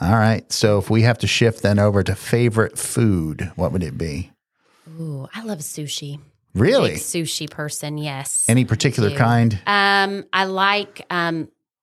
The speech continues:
Speaker 2: like, spicy tuna.
Speaker 1: Oh, okay.
Speaker 2: Yeah. Mm-hmm.
Speaker 1: Solid, solid.
Speaker 2: Mm-hmm.
Speaker 1: All right. What about your favorite television show or streaming show of all time?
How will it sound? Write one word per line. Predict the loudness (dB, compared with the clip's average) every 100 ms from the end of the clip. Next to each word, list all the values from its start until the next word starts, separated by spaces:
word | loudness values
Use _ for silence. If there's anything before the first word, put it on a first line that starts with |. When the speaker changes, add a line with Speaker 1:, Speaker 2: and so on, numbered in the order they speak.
| _ _
Speaker 2:
like, | -20 -18
spicy | -14 -10 -10 -10 -12
tuna. | -14 -10 -8 -8 -10 -14 -8 0
Speaker 1:
Oh, | 0 2
okay. | -2 0 0
Speaker 2:
Yeah. | -2
Mm-hmm. | -8 -8
Speaker 1:
Solid, | -2 0 0 0 -4 -6
solid. | -2 0 0
Speaker 2:
Mm-hmm. | -4 -8 -10 -4
Speaker 1:
All | 0
right. | 0
What | 0 0 2
about | 2 2 2
your | -2
favorite | -2 -2 0 2 0 -2 -4
television | -6 0 2 2 0 0 -2
show | -2 0 2 2
or | 0 -2
streaming | -2 -4 0 2 4 2 -2
show | -2 0 0
of | -2 -4
all | -4 -4
time? | -4 -6 -6 -8 -12